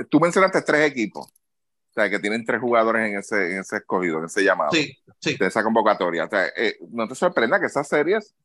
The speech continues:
Speaker 1: veamos par de juegos back to back, de verdad. No te sorprenda.
Speaker 2: Sí, que hay un cambio en calendario. Entonces, en lo que dijo Cheo Rivera, para los centroamericanos siempre se habló de que los jugadores en equipo,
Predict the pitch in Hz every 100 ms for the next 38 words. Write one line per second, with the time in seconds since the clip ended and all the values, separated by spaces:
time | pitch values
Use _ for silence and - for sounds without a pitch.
0 | _ 190 - 98 92 107 101 127 - 117
1 | 120 135 120 156 117 - 98 - - 65
2 | 55 - _ 104 107 - 127 - 69 -
3 | _ _ _ _ _ _ - 135 120 117
4 | 120 127 135 135 139 135 127 123 175 175
5 | 143 131 143 135 139 143 165 196 180 185
6 | 220 208 175 160 139 135 131 139 135 139
7 | 139 143 196 202 175 156 175 196 175 196
8 | 208 185 156 151 143 135 147 185 185 180
9 | 208 180 214 208